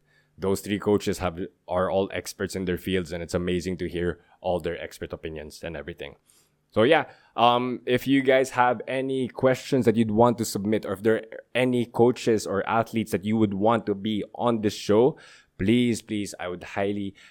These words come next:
highly appreciate any recommendation or any comment or any question, uh, anything that I can help you guys out with, because this show is obviously for, uh, everyone else to benefit. And yeah, I guess that's, uh, that's about it.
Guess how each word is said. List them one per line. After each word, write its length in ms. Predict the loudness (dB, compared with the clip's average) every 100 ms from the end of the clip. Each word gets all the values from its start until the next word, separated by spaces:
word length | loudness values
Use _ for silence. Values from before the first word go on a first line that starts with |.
| -8
highly 420 | 2 4 4 0
appreciate 640 | -4 -2 0 0 -2 -4 -6
any 280 | -4 -2 0
recommendation 720 | 0 -2 -2 -4 -4 -6 -8
or 80 | -10
any 300 | -6 -4 -2
comment 380 | -2 -4 -4 -6
or 140 | -8 -8
any 220 | -6 -6
question, 600 | -4 -2 -4 -4 -6 -6 -8 -18 -20 -20 -4
uh, 200 | 0 0
anything 520 | 0 0 2 0 -2 -6 _ _ -20 -20 _ -4
that 180 | -4 -2
I 160 | -6 -6
can 260 | -6 -10
help 460 | -12 -6 -4 -4 -10
you 180 | -14 -10
guys 320 | -8 -10 -10
out 200 | -8 -8
with, 200 | -8 -10
because 260 | -8 -8 -6
this 160 | -6 -2
show 180 | 2
is 120 | 2 0
obviously 300 | -6 -6 -6
for, 340 | -4 -4 -6 -12 -20 -6
uh, 240 | -2 -2 -2
everyone 500 | -4 -4 -4 -4 -4
else 220 | -4 -4
to 80 | -6
benefit. 420 | -10 -10 -10 -14 _ _ _ _ _ -14 -10
And 340 | -6 -4 -4
yeah, 140 | -6 -6
I 80 | -6
guess 200 | -6 -2
that's, 340 | 0 0 0
uh, 280 | 0 2 0 -6 _ -10
that's 140 | -4
about 200 | 2 4
it. 160 | 2